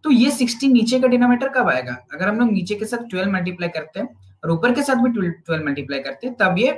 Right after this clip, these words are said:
नीचे सिक्सटी आएगा। तो अभी हमें instead of two by three and four by five, we have to find out, find five rational numbers between forty by sixty and forty-eight by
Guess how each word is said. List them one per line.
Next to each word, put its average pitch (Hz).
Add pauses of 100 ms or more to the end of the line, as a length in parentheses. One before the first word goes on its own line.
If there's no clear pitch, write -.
(480)
नीचे 175
सिक्सटी 185
आएगा। 165 (420)
तो 285
अभी 247
हमें 240 (340)
instead 220
of 294
two 233
by 240 (120)
three 208
and 190
four 185
by 190 (100)
five, 170 (440)
we 180
have 240
to 262
find 220
out, 277 (280)
find 196 (600)
five 214
rational 208
numbers 226 (100)
between 180 (240)
forty 180
by 285 (120)
sixty 208 (400)
and 233
forty-eight 190
by 226